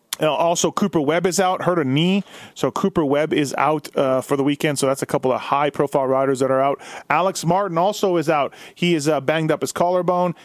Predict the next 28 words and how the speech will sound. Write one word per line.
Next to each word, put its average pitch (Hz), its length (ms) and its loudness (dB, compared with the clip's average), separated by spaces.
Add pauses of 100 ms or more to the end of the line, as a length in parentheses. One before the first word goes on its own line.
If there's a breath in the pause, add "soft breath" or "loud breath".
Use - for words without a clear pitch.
He 156 160 0
is 131 140 0
banged 139 300 0
up 139 160 -2
his, 127 300 -2
uh, 117 200 0
wrist, 160 400 0
I 156 100 0
guess, 156 340 -2
or 160 60 0
something. 160 460 -2
So, 131 320 0 (400 loud breath)
um, 135 560 0 (880)
uh, 131 420 2
I 139 160 0
think 185 320 -2 (280)
from 151 160 -2
what 160 120 2
I 160 80 0
hear, 202 480 0 (1000 soft breath)
Amart 185 380 0
will 170 180 0
be 170 160 0
out 156 240 2
only, 160 400 0
uh, 143 200 2
one 143 260 0
week. 151 320 -2